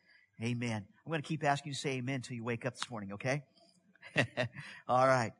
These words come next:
Jesus had just stepped on shore in this land of the Gerasene people. It was a land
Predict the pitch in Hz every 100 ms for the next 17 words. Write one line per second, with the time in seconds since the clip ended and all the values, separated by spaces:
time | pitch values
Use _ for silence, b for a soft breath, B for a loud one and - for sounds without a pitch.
0 | B B B 123 190 233 226 - 190 135
1 | - 202 214 - 208 196 202 180 170 -
2 | - 170 139 110 101 _ _ _ _ _
3 | 175 165 156 165 165 196 214 220 185 -
4 | 175 165 147 180 180 170 - 170 160 156
5 | - 160 135 110 _ _ _ _ _ _
6 | _ _ _ - 226 220 202 202 196 226
7 | 247 269 302